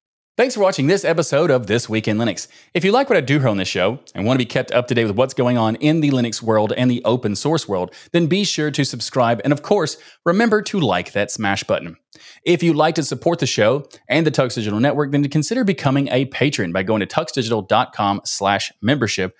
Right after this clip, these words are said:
where you can get a bunch of cool perks like access to the patron-only sections of our Discord server and much, much more. You can also support the show by ordering the Linux is Everywhere t-shirt or the This Week in Linux shirt that I'm wearing right now at tuxdigital dot com slash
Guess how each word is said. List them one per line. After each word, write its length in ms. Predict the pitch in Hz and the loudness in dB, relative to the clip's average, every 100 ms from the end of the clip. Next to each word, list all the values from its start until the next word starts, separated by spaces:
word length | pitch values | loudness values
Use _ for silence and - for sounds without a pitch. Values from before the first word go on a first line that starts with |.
| _ _ | _ _
where 80 | 151 | 0
you 60 | 165 | 2
can 60 | |
get 100 | 147 | 2
a 20 | |
bunch 360 | 90 123 135 131 | 2 2 0 0
of 160 | 120 - | -2 0
cool 200 | 113 98 | -4 -2
perks 300 | 120 - 95 | -4 -2 -4
like 100 | 87 | -2
access 320 | 101 - 101 | -4 -2 -4
to 100 | - | -4
the 80 | 95 | -6
patron-only 520 | - 113 110 98 101 | -2 -2 -2 -2 -2
sections 340 | - 107 - 90 | -2 -4 -4 -6
of 80 | 85 | -6
our 80 | |
Discord 420 | 85 139 - 135 123 | -2 -2 0 0 2
server 400 | 139 127 123 - - - | 2 2 0 -4 -18 -2
and 260 | 123 120 - | 0 0 0
much, 380 | 107 98 - - - | 0 0 -2 -10 -6
much 320 | 95 82 - | -4 -4 -2
more. 280 | 107 95 82 _ _ - | 0 0 -2 _ _ 0
You 80 | |
can 140 | 139 156 | 2 2
also 360 | 143 190 202 | 2 2 2
support 360 | 170 131 - 117 | -2 -2 -2 -2
the 80 | 113 | -2
show 300 | - 104 110 | 0 2 2
by 140 | 110 | 2
ordering 280 | 120 127 120 | 2 0 0
the 80 | 113 | 0
Linux 160 | 156 | -2
is 100 | 156 | 0
Everywhere 280 | 127 127 120 | -2 0 -2
t-shirt 540 | 113 - 160 101 92 - _ _ | -2 -2 -2 -4 -6 -10 _ _
or 160 | 165 175 | 0 2
the 140 | 165 | 2
This 260 | 135 127 - | 2 0 0
Week 160 | 120 110 | -2 0
in 80 | |
Linux 220 | 123 202 - | 0 0 -2
shirt 300 | 120 107 98 | 0 0 0
that 100 | 101 | 0
I'm 100 | 98 | 0
wearing 220 | 95 87 | -2 -2
right 200 | 85 78 | -4 0
now 360 | 156 127 117 - _ _ | 2 2 0 -6 _ _
at 220 | 127 - | -2 0
tuxdigital 500 | 135 131 120 110 107 | -4 -2 -4 -2 -2
dot 240 | 92 92 - | 0 -2 -2
com 320 | 92 90 - | -4 -4 -6
slash 440 | - 92 82 - | -6 -2 -2 -4